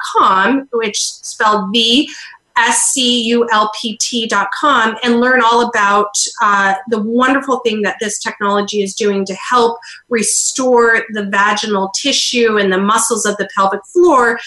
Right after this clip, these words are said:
to give women, um, you know, <laughs> to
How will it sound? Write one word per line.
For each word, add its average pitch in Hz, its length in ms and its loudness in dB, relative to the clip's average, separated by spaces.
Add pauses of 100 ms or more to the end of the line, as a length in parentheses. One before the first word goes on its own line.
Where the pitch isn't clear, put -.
(200)
to 262 120 -4
give 269 380 -2
women, 233 540 2 (160)
um, 214 520 0 (480)
you 254 180 -2
know, 214 300 0
<laughs> - 60 -18
to - 540 -4